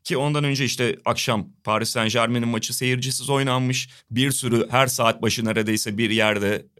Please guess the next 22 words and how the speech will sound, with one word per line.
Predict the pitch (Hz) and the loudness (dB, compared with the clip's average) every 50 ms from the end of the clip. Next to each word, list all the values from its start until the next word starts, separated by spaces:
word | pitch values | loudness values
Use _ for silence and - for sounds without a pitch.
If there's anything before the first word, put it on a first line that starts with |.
| - - | -14 -8
Avrupa'da | - - 104 101 104 101 - 113 95 104 104 - - | -2 -2 0 0 -2 -2 -4 -2 0 0 0 0 0
erteleme | 101 101 101 90 - 104 107 110 113 110 | 0 0 0 0 0 0 0 2 0 0
ya | 104 104 | 0 0
da | 101 101 | 0 -2
seyircisiz | - - 104 104 101 98 95 101 92 - 104 95 | -2 -2 -2 -2 -2 -2 -4 -4 -6 -6 -4 -4
haberi | 101 101 98 95 98 95 | -4 -2 -2 -2 -2 0
geliyor. | 101 98 92 92 95 92 110 - - - | 0 0 0 0 -2 -2 -4 -6 -8 -4
E, | 87 | -2
orada | 73 110 113 110 98 117 107 | 0 2 2 2 2 2 0
da | 110 | 0
zaten | 101 107 104 98 - 110 - | 0 0 0 0 0 0 2
elli | - 107 107 110 107 | 2 0 2 0 0
tane | - 107 98 98 98 | 0 0 0 0 -2
tutarsızlık | - - - 107 92 90 - - 101 95 85 80 - - | -4 -4 -2 -2 0 0 -2 -4 -8 -8 -10 -8 -6 -6
var. | 90 87 - _ - | -6 -6 -6 _ -8
Bütün | 113 110 131 127 117 | -4 -2 0 0 2
bunların | 113 113 113 113 113 | 2 2 2 2 0
arasında | 107 107 104 - 113 113 107 | 0 0 -2 -2 -2 -2 -2
söylediğin | - 110 110 110 113 104 110 110 110 | 0 0 0 2 2 2 2 2 2
gibi | 104 107 104 | 2 2 0
uleb | 95 - 110 110 113 107 | 2 2 2 2 2 0
zaten | 101 95 113 110 110 - 107 98 | 0 0 -2 -2 0 0 -2 -2